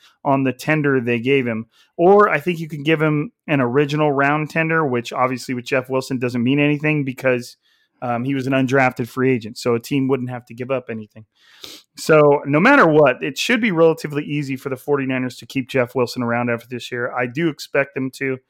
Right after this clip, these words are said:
I mean, he's somebody, 'cause Raheem Mostert's coming back next year too. Going into the season with a healthy Raheem Mostert and Jeff Wilson, you could do a lot worse than that. And Jeff Wilson is,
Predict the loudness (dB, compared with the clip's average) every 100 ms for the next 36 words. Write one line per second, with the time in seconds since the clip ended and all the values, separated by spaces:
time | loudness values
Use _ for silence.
0 | _ _ _ -6 -4 -2 -2 -4 -6 -4
1 | 0 2 2 0 -4 -10 -6 -4 -2 0
2 | -2 -2 -6 -2 0 2 0 0 -8 -6
3 | -8 -4 -2 -2 -4 _ _ 0 2 2
4 | 0 -4 -6 -8 -6 -4 -4 -4 -2 -2
5 | -2 -4 -4 -2 0 0 -2 -2 -4 -4
6 | 0 0 0 -2 -2 -4 -10 -12 _ -4
7 | -2 4 6 6 6 2 0 -2 -2 -4
8 | -6 2 2 4 2 0 -2 -2 -2 -2
9 | -6